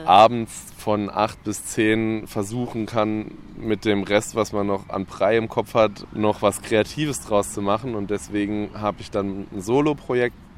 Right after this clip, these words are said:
gegründet, Manometer. Und ab dann ging's halt für mich in eine Richtung, wo ich dann die Texte komplett selber gemacht hab fürs Solo-Projekt. Und wo ich dann Produzenten auch gesucht hab, die Instrumentals für mich produzieren.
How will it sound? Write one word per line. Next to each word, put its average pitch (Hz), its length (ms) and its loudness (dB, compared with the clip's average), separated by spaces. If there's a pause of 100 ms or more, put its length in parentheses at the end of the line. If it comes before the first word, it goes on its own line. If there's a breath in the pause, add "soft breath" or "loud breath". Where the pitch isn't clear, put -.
gegründet, 120 580 -4
Manometer. 113 920 0 (680)
Und 104 100 -4
ab 104 180 2 (100)
dann 107 420 4 (480)
ging's 107 300 -4
halt 98 280 4
für - 240 -6
mich 117 220 -4
in 113 100 -2
eine 107 100 0
Richtung, 104 360 -2
wo 98 100 -2
ich 95 80 -6
dann 92 240 -2 (380 loud breath)
die 95 80 -8
Texte - 340 -2
komplett 113 360 -4
selber 113 320 2
gemacht 107 360 -2
hab 107 140 0
fürs - 300 -4
Solo-Projekt. 110 680 0 (560 loud breath)
Und 104 220 -2
wo 101 360 2
ich 98 140 -4
dann 98 340 0 (320)
Produzenten 110 680 -2
auch 98 220 0
gesucht 107 400 -8
hab, 104 160 2 (160)
die 95 440 -2
Instrumentals 107 760 -4
für - 140 -8
mich 104 180 -6
produzieren. 127 720 0